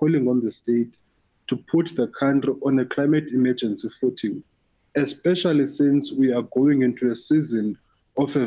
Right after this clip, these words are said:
very drastic El Niño that is going to hit our summer. We are going to see record-breaking temperatures during this summer.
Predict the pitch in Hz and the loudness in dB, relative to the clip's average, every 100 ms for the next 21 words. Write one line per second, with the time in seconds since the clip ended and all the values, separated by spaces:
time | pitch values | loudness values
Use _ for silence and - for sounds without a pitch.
0 | 104 131 139 147 147 _ _ - 120 - | 0 0 2 2 -2 _ _ -4 -4 -2
1 | - 139 - 143 127 127 135 135 131 117 | -2 -2 0 0 2 4 4 4 4 2
2 | 117 127 123 127 123 117 - 127 123 117 | -2 -2 0 0 0 -4 0 -2 -2 -2
3 | 117 110 - 127 123 127 - _ _ _ | -2 -2 -2 -2 0 -4 -8 _ _ _
4 | - 127 120 135 147 143 131 147 135 - | -4 -2 0 2 2 2 0 -2 -2 0
5 | 120 - 143 - - 113 120 143 120 - | -2 0 -2 -4 -6 -4 0 0 0 -2
6 | 135 139 143 139 123 110 95 - _ _ | 0 0 0 -2 -4 -4 -6 -14 _ _
7 | - 131 120 117 123 - 123 123 117 | -2 0 0 -2 -4 -2 -2 -2 -4